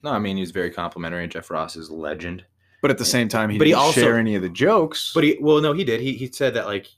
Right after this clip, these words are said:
Speaker 1: you know, he looked like a, uh, twenty-seven year, or, uh, he looked like he'd been playing guitar in his mom's basement for twenty-seven years.
Speaker 2: Was that one of 'em?
Speaker 1: Or twenty years, yeah. And, of course, or, like, fifteen years or whatever. Um,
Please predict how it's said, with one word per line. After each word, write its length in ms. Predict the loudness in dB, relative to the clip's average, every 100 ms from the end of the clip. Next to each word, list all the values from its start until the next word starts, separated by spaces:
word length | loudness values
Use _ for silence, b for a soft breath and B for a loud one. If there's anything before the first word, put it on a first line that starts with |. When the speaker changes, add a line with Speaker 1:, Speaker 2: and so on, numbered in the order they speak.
| -12
Speaker 1:
you 80 |
know, 80 | -10
he 140 | -6 -4
looked 260 | -6 -4
like 240 | -6 -4 -4
a, 180 | -2 0
uh, 220 | -2 -4 -10 -18
twenty-seven 760 | -10 -8 -6 -2 -2 -4 -8
year, 140 | -8 -4
or, 160 | -2
uh, 180 | -2 -4
he 120 | -6
looked 180 | -8 -6
like 120 | -8
he'd 100 | -10
been 120 | -14 -14
playing 380 | -10 -10 -10
guitar 400 | -12 -12 -6 -6
in 60 | -6
his 260 | -8 -12 -14
mom's 220 | -12 -10 -8
basement 380 | -10 -10 -14
for 60 | -20
twenty-seven 540 | -20 -20 -14 -14 -14
years. 360 | -18 -16 -16 -18 _ b -6
Speaker 2:
Was 140 | 2
that 140 | 4
one 140 | 4 0
of 120 | -2
'em? 140 | -6 -6
Speaker 1:
Or 80 |
twenty 280 | -10 -10 -8
years, 200 | -8 -2
yeah. 220 | 0 0 0
And, 240 | -2 -2 -4 _
of 120 | -12 -6
course, 560 | 0 0 0 -4 -8 _ _ _ _ _ _ _ _ _ _ _ _ _ _
or, 80 | 0
like, 220 | 0 0 -6 -6
fifteen 360 | -4 -2 -4
years 200 | -6 -6
or 80 | -4
whatever. 560 | -4 -4 -6 -6 -8 -12 _ _
Um, 480 | -14 -12 -12 -16 -18